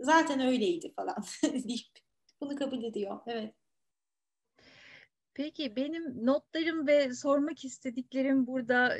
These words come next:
Speaker 2: bitti, tükendi. <laughs> Sizin eklemek istediğiniz, e, bir şey varsa onu alalım ve sonra sorulara geçelim.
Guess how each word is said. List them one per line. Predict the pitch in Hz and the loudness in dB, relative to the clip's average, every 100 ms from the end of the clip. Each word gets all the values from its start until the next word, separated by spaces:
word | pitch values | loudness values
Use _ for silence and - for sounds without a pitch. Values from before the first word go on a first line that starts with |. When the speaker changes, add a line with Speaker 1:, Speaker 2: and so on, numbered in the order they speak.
| 214 | -4
Speaker 2:
bitti, | 254 277 - 196 220 | -6 -8 -4 -2 -2
tükendi. | - 240 233 208 185 143 - | -6 -8 -2 -2 -2 -4 -4
<laughs> | 240 170 151 143 _ - - | -8 -6 -8 -10 _ -20 -18
Sizin | - 269 330 | -6 -2 0
eklemek | 262 262 277 254 254 | 0 0 2 2 0
istediğiniz, | - 269 214 214 214 208 | -4 -6 -4 -6 -8 -8
e, | - 185 190 | -4 -2 -2
bir | 220 | -6
şey | - 240 214 | -6 -4 2
varsa | 208 233 - | 2 2 0
onu | - 214 220 196 | -2 -2 -2 0
alalım | 185 180 233 269 | 2 2 2 2
ve | 247 247 | 2 2
sonra | 262 277 226 214 214 226 | 2 2 2 4 4 4
sorulara | - 214 175 151 143 | 0 -2 2 0 0
geçelim. | 156 - - | -4 -12 -16